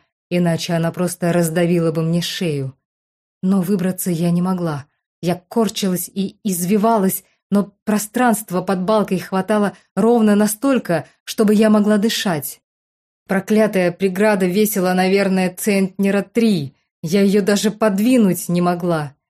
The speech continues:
Я закричала, позвала на помощь,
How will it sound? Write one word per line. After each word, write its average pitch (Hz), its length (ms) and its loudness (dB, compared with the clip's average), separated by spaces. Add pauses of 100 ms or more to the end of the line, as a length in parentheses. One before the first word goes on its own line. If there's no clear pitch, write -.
(460)
Я 240 180 4
закричала, 240 760 0
позвала 226 480 2
на 247 120 4
помощь, 226 680 0